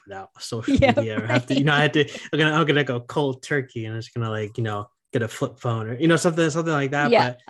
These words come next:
Speaker 1: I think your point,
Speaker 2: Totally.
Speaker 1: like, fifteen minutes in the morning, fifteen minutes at the end of the day, like, that's a great starting point for a lot of
Speaker 2: Yes.
Speaker 1: people. And, you know,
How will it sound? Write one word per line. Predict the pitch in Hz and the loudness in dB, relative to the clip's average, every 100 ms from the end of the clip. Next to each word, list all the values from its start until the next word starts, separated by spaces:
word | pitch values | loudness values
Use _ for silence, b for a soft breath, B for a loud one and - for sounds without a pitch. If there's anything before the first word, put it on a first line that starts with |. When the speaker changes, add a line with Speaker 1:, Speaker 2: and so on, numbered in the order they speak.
| - 147 | -8 -2
Speaker 1:
I | |
think | 151 156 | 0 0
your | 143 | 0
point, | 131 185 | 0 -2
Speaker 2:
Totally. | 135 127 | 0 -4
Speaker 1:
like, | 120 _ _ _ _ | -6 _ _ _ _
fifteen | 175 165 - 151 | -4 -2 -2 2
minutes | 143 143 - | 2 0 -2
in | 127 | -4
the | |
morning, | 120 123 127 127 123 | -2 0 0 0 -2
fifteen | 120 131 - 127 | -6 -14 -6 -2
minutes | 123 120 - | 0 -2 -4
at | |
the | 120 | -8
end | 113 | -6
of | |
the | 110 | -8
day, | 104 113 117 | -6 -4 -2
like, | 113 113 b b _ | -4 -8 b b _
that's | 139 127 | -4 0
a | 147 | 0
great | 127 123 135 127 | 0 0 0 0
starting | - 131 143 | -2 0 0
point | 139 110 98 90 - - _ | -2 -10 -12 -14 -20 -20 _
for | 117 | -6
a | 101 | -4
lot | 104 107 | -4 -4
of | 139 | -6
Speaker 2:
Yes. | 151 | -6
Speaker 1:
people. | 123 117 95 98 _ 117 | -8 -8 -10 -12 _ -12
And, | 107 104 | -10 -10
you | 113 | -8
know, | 110 104 | -8 -10